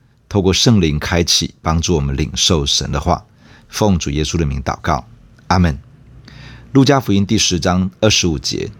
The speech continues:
有一个律法师起来试探耶稣说：“夫子，我该做什么才可以承受永生？”耶稣对他说：“律法上写的是什么？你念的是怎样呢？”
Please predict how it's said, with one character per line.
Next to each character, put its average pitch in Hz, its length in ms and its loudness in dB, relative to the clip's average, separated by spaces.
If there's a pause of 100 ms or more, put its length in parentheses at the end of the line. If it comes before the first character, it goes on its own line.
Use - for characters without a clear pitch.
(440)
有 95 120 6
一 135 60 6
个 139 100 4
律 147 140 6
法 76 220 -2
师 98 280 -4
起 92 200 -4
来 69 160 -6
试 - 240 -4
探 90 200 0
耶 92 120 4
稣 92 180 -2
说 98 320 2 (260)
：“夫 107 240 0
子， - 280 -6
我 - 120 -6
该 110 160 0
做 - 220 2
什 - 180 -2
么 - 80 -8 (120)
才 78 200 -4
可 85 160 -2
以 80 120 2
承 71 340 -4
受 95 180 2
永 73 240 -2
生？” 87 360 2 (720)
耶 127 100 4
稣 139 140 2
对 135 140 4
他 110 100 2
说 110 420 2
：“律 139 160 2
法 104 140 -2
上 95 240 0
写 - 220 -4
的 - 120 -8
是 - 140 -4
什 - 180 -2
么？ - 140 -10 (300)
你 123 160 0
念 110 260 4
的 82 220 -4
是 92 320 -2
怎 - 260 -6
样 95 180 2
呢？” 90 140 2